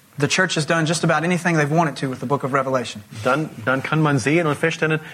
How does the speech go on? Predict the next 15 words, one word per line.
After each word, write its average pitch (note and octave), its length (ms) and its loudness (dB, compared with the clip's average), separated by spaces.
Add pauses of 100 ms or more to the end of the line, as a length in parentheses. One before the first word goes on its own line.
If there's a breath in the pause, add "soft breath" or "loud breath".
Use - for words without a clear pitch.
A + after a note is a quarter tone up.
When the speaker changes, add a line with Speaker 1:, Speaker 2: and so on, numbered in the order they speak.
(120)
Speaker 2:
dass C#3 260 -2 (140)
die C#3 300 4
Gemeinde D3 460 2
in D#3 80 2
der C3+ 80 2
Kirchengeschichte E3 680 2 (420 loud breath)
viel G#3 280 4
aus C#3+ 240 2
diesem D3+ 280 2
Offenbarung, C#3 640 2 (120)
aus C3 160 0
diesem C#3+ 180 2
Buch D3 180 2
gemacht C#3 360 0
haben. E2 340 -2